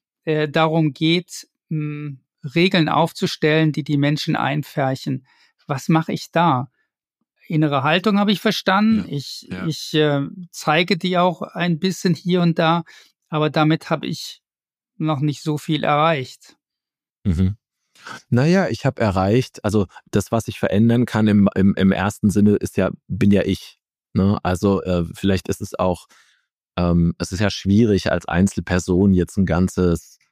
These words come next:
Speaker 2: eine ganze Organisation, die im Zweifel über dreißig, vierzig, fünfzig Jahre gewachsen ist, zu verändern. Deswegen finde ich eben diesen Ansatz, bei mir anzufangen und wie ich da drauf schaue, finde ich wichtig.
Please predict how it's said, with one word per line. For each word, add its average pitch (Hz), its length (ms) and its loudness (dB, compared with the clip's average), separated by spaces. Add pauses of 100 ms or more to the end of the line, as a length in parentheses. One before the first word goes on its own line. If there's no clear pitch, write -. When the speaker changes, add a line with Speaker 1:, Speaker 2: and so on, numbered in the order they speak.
(140)
Speaker 2:
eine - 200 0
ganze 92 260 0
Organisation, 90 840 2
die 85 140 -4
im 82 100 0
Zweifel 85 420 -2
über 82 160 0
dreißig, 82 440 -4
vierzig, - 360 -4
fünfzig 87 380 -2
Jahre 87 300 0
gewachsen 87 500 -2
ist, - 340 -8
zu - 140 -16
verändern. 113 600 2 (320)
Deswegen 95 520 2 (200)
finde 98 220 2
ich 92 100 2
eben 92 140 4
diesen 92 200 4
Ansatz, 92 340 2
bei 82 180 2
mir 104 300 4
anzufangen 90 760 0 (280)
und 87 180 0
wie 90 140 2
ich - 100 -6
da 92 120 0
drauf 80 280 0
schaue, 80 320 -2
finde 85 240 0
ich - 140 -8
wichtig. - 560 -4